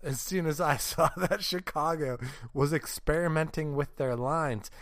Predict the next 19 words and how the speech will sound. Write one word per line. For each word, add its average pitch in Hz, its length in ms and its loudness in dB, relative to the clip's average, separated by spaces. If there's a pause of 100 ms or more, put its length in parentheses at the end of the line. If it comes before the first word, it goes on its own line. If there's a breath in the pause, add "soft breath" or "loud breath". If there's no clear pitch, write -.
(220 loud breath)
But - 220 -4
he'll 247 160 2
be 311 180 6
no 240 220 4
worse 139 640 0 (300 loud breath)
than 120 160 -2
the 107 100 -4
second 156 540 -2
line 113 400 -2
at 113 160 -10
the 110 80 -6
very 175 380 -2
least, 117 440 -2
and 110 180 -6
he's 123 160 -6
still 233 380 0
the 220 200 -4
odds-on 165 600 4
favorite 160 680 0